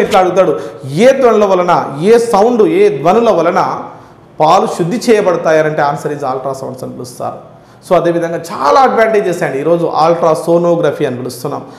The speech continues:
గర్భిణీ స్త్రీ యొక్క శిశు కదలికలను గుర్తించడం కోసం, internal ఆర్గాన్స్ని గుర్తించడం కోసం, kidney కావచ్చు, livers కావచ్చు,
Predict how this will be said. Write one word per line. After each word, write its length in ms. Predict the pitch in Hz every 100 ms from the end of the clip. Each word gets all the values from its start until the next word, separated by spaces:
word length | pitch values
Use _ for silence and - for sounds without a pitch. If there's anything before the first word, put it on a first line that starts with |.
| - 135 151
గర్భిణీ 380 | 180 202 254 247
స్త్రీ 120 | - 185 175
యొక్క 200 | 160 175 123 151 - - -
శిశు 220 | 160 - 208
కదలికలను 540 | 151 196 240 220 180 147
గుర్తించడం 400 | 143 151 151 135 165
కోసం, 200 | 180 170 156 - 185
internal 460 | 220 220 226 214 175
ఆర్గాన్స్ని 420 | 165 180 247 262 233
గుర్తించడం 400 | 170 165 151 143 135
కోసం, 220 | 139 143 131 127
kidney 320 | 151 139 151 151
కావచ్చు, 380 | 139 135 127 147 135
livers 280 | 139 156 - 143
కావచ్చు, 380 | 135 135 -